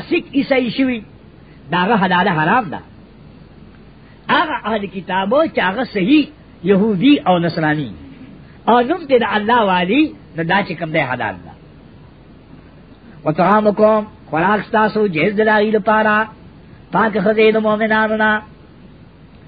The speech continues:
او پاک دا آئے کسانو نا، چی کتاب بلکر شے دے غیتا، مخکستاسو نا۔ دا اہل کتاب و زنانا، لکا عیسائیان، یہودیان، دا زمونگ دا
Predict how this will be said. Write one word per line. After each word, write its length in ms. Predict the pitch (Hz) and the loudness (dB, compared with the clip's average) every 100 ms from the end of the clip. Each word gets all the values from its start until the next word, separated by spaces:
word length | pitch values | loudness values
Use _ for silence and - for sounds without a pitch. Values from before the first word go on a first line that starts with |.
| - - - | -20 -18 -2
او 160 | 160 | 0
پاک 300 | 156 190 214 208 | 2 2 2 4
دا 200 | 214 196 | 4 4
آئے 180 | 196 202 | 0 0
کسانو 420 | 196 214 214 220 | -2 0 0 0
نا، 260 | 214 214 214 - - - | 0 0 -2 -14 -20 -12
چی 60 | 139 | -8
کتاب 340 | 143 180 214 | -4 0 0
بلکر 360 | 208 208 202 196 | 0 -2 -2 0
شے 220 | 208 214 | 2 4
دے 160 | 214 220 | 4 2
غیتا، 500 | 220 202 214 214 208 - - | 2 0 2 0 -2 -14 -8
مخکستاسو 680 | 143 151 214 - 220 214 214 | -8 -2 -4 0 0 0 -2
نا۔ 460 | 214 220 214 170 95 - - - - - - | 0 0 0 0 -4 -14 -20 -20 -20 -12 -2
دا 60 | 220 | 0
اہل 260 | 233 247 | 2 0
کتاب 440 | 208 233 254 330 285 | -2 -2 0 0 0
و 60 | |
زنانا، 580 | 214 208 196 196 240 170 - - - - 151 | -2 -2 -2 0 0 -2 -8 -20 -20 -12 -2
لکا 260 | 226 233 220 - 202 | -2 -2 -8 -8 -6
عیسائیان، 580 | 226 233 214 240 302 | -2 0 2 0 0
یہودیان، 580 | 285 214 185 175 196 233 170 104 - - 156 | -2 -4 -4 -2 0 0 -4 -12 -20 -8 -2
دا 120 | 202 | -2
زمونگ 240 | 190 | -2
دا 80 | 214 | -4